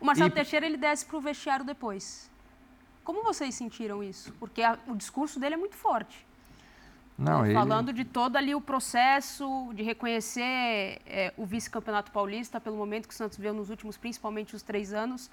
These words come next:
Speaker 1: Como bateu pra vocês isso, até pensando na sequência da temporada, que é a Série B?
Speaker 2: Não, foi legal pra caramba, porque, é, a, a, a visão dele de, de gestor, de presidente, é, é diferente da minha de jogador.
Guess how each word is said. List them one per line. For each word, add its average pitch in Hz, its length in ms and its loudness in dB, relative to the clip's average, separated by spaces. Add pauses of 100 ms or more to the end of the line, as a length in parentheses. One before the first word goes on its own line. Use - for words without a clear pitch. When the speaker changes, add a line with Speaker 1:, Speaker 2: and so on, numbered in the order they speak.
(240)
Speaker 1:
Como 440 180 -2
bateu 311 320 6
pra 254 140 2
vocês 226 520 0
isso, 277 300 -2
até 277 180 2
pensando 302 680 0
na 311 160 2
sequência 262 680 -2 (440)
da 220 100 4
temporada, 226 480 2
que 233 120 -6
é - 20 0
a 220 60 -2
Série 220 200 -6
B? 185 160 -8 (760)
Speaker 2:
Não, 151 160 4
foi - 140 -4
legal 107 260 0
pra 123 100 -2
caramba, 135 320 0
porque, 120 840 2 (100)
é, - 440 -8 (560)
a, 117 120 0 (200)
a, 113 360 -2
a - 20 0
visão 127 360 4
dele 127 300 4
de, 110 260 0 (160)
de 98 160 -4
gestor, 110 440 2
de 101 100 0
presidente, 107 680 -2
é, 135 400 -2
é 104 40 -2
diferente 107 400 -6
da 107 80 -4
minha 104 180 -2
de 95 60 -4
jogador. 92 460 -4